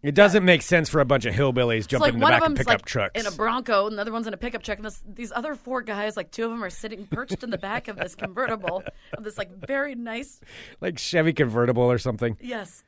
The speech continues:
Speaker 2: it was. It didn't make any sense.
Speaker 1: Yeah, it does, it doesn't. It's probably just somebody who's on the
Speaker 2: It's
Speaker 1: production
Speaker 2: like,
Speaker 1: staff,
Speaker 2: "Shit,
Speaker 1: like,
Speaker 2: we're short a car."
Speaker 1: Yeah,
Speaker 2: <laughs>
Speaker 1: it c-, that could be it, or it's somebody's personal car. Yeah, they're, they're like, "All right, just put it in, Bob. You get your car in the, in the movie."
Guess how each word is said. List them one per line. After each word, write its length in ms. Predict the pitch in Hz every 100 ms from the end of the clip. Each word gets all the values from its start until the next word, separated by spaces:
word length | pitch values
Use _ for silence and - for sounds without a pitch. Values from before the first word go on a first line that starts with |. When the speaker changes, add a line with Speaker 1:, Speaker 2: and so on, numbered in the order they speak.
| 202
Speaker 2:
it 120 | 208
was. 280 | 208 202 -
It 140 | 208
didn't 240 | - 220 202
make 180 | 196 170
any 120 | 160
sense. 260 | 139 123
Speaker 1:
Yeah, 200 | 127 123
it 60 | 113
does, 220 | 120 110
it 160 | 120 110
doesn't. 320 | 95 78 85 - -
It's 180 | 131 -
probably 260 | 202 214
just 160 | 180 165
somebody 320 | 170 156 147
who's 320 | 127 135 117
on 140 | 131 127
the 40 |
Speaker 2:
It's 40 | 120
Speaker 1:
production 320 | 113 110 123
Speaker 2:
like, 80 | -
Speaker 1:
staff, 240 | 123 104
Speaker 2:
"Shit, 100 | -
Speaker 1:
like, 220 | 107 95
Speaker 2:
we're 80 | 277
short 260 | - 359 330
a 60 |
car." 400 | - 359 330 208 143
Speaker 1:
Yeah, 420 | 156 143 139 110 -
Speaker 2:
<laughs> 100 | -
Speaker 1:
it 160 | 139 160
c-, 120 | 123
that 220 | 139 139
could 120 | 151
be 160 | 131 131
it, 220 | 127 131
or 120 | 123
it's 120 | 120 -
somebody's 380 | 160 143 123
personal 480 | - - 123 135 117
car. 360 | 110 113 113 117
Yeah, 300 | 104 98 90
they're, 140 | 110
they're 160 | 104 110
like, 200 | 110 101
"All 60 | 131
right, 160 | 127
just 140 | 117 -
put 140 | 139
it 80 | 123
in, 200 | 117 92 - - - - -
Bob. 300 | 127 147 143
You 120 | 127 117
get 160 | 131
your 100 | 117
car 240 | 120 131 120
in 80 | 113
the, 180 | 98 - -
in 80 | 123
the 80 |
movie." 440 | 110 113 - -